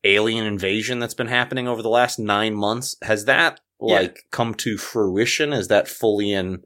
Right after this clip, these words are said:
Speaker 1: engaged? Has anybody been able to figure out how to fight those things?
Speaker 2: Yeah, yeah. Uh, people have been taking them down, but the, uh, they're actually releasing, uh, D L C, I think, or did they release it last week? It's either last week or coming out soon,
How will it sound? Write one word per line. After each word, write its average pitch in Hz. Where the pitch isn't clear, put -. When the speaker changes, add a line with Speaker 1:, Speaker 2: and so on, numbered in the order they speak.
Speaker 1:
engaged? 104
Has 101
anybody 113
been 107
able 104
to -
figure 113
out 104
how 101
to 87
fight 107
those 117
things? 131
Speaker 2:
Yeah, 247
yeah. 240
Uh, 196
people 226
have 214
been 202
taking 202
them 170
down, 175
but 170
the, 180
uh, 165
they're -
actually 269
releasing, 214
uh, 170
D 160
L 190
C, 226
I 208
think, 285
or 214
did 269
they 233
release 208
it -
last 175
week? 185
It's -
either 208
last 254
week 233
or 175
coming 185
out 165
soon, 135